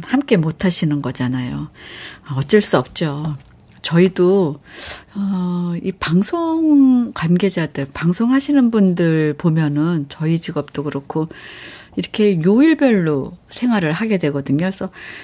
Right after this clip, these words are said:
추석이라 그래서 뭐 특별하게 꼭 갈, 갈 수 있고 이런 게 없어요. 그날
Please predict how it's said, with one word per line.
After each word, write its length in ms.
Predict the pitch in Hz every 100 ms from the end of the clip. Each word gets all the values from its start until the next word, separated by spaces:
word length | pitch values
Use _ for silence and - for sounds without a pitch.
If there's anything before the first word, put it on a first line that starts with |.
| -
추석이라 540 | - - 339 330 294
그래서 480 | 247 220 185 185 170
뭐 240 | 156 147 -
특별하게 920 | - 262 240 208 170 160 147 139 143 _ -
꼭 280 | 247 226 _
갈, 560 | - - 165 170 175 - -
갈 220 | - 190
수 180 | - 302
있고 460 | 285 - - -
이런 240 | 208 269 269
게 80 |
없어요. 640 | 247 139 - 151 143 151 160 _ _ _ _
그날 640 | - 220 226 226 262 294